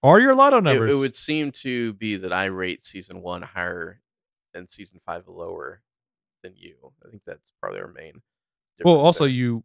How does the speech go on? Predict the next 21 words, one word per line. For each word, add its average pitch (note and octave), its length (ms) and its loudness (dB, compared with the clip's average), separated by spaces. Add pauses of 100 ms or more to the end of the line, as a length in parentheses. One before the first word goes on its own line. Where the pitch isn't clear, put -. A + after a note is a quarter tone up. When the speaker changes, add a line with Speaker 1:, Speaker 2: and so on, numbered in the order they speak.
Speaker 1:
you A#2+ 200 0
obviously C3 320 -2
rate A2 220 -4
season A2 260 -4
two A#2 420 0
way C4 480 -2
higher G2+ 360 -2
than G2+ 140 -10
me. F#2+ 180 -20 (1600)
Speaker 2:
I F2+ 140 -20
just - 260 -20
fucking F#2 280 -16
love F2+ 220 -6
it. F2+ 180 -4
When G#2 180 -2
we A2 100 -2
get G#2+ 200 -4
to A#2+ 100 -4
our G#2 100 2
top G2 280 0
twenty, G2 480 -6